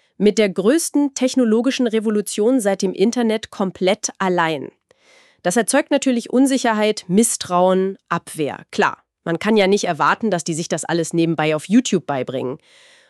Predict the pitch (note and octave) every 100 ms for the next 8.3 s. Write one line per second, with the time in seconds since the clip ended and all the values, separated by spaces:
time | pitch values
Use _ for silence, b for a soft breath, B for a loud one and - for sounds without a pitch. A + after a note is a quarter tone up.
0 | b G3+ F3 - F3 B3 C4+ - A#3 B3
1 | C4 - B3+ D4 - _ - B3+ A#3+ D#3+
2 | - D3 C3 - - _ _ _ _ _
3 | _ _ _ G#3+ A#3 D#4 B3+ G#3 C#4+ B3
4 | A3 - A3+ G3 - G3+ - D#3+ D3+ -
5 | C#3+ - - - - - - - - _
6 | _ C#3+ - _ _ - E3 - F3 D#3
7 | D3+ C3+ C#3+ C3 C#3+ - D3 - D#3+ -
8 | - -